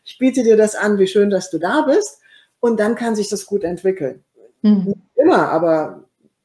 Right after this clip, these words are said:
Speaker 1: du hast alles getan, äh, was du machen kannst in der Situation.
Speaker 2: Ja, die besten Voraussetzungen einfach geschaffen.
Speaker 1: Genau. Und wenn man das vorher sozusagen einmal durchgeht, morgens, „Wie will ich meinen Tag haben?“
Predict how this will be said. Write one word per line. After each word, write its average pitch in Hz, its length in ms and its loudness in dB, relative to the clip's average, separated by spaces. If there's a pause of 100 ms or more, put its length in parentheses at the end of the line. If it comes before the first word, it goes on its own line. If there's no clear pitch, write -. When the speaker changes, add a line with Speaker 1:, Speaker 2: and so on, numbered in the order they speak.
(680)
Speaker 1:
du 202 300 2
hast 339 220 0
alles 254 360 0
getan, 202 500 -2 (520)
äh, 190 320 2
was 190 180 -4
du 262 80 -6
machen 277 260 -4
kannst 170 260 -8
in 156 80 -10
der 151 140 -8
Situation. 139 560 -16 (440)
Speaker 2:
Ja, 196 220 -2 (140)
die 190 160 -4
besten 190 280 -4
Voraussetzungen 170 600 -4
einfach - 320 -8
geschaffen. 175 680 -8
Speaker 1:
Genau. 233 420 2
Und 190 120 0
wenn 233 120 4
man 220 180 0
das 190 140 -4
vorher 311 320 0
sozusagen 202 640 -4
einmal 277 480 -4
durchgeht, 214 460 0
morgens, 233 460 -2 (340)
„Wie 269 280 4
will 262 140 6
ich - 180 -4
meinen 196 300 -2
Tag 185 340 -8
haben?“ 175 400 -8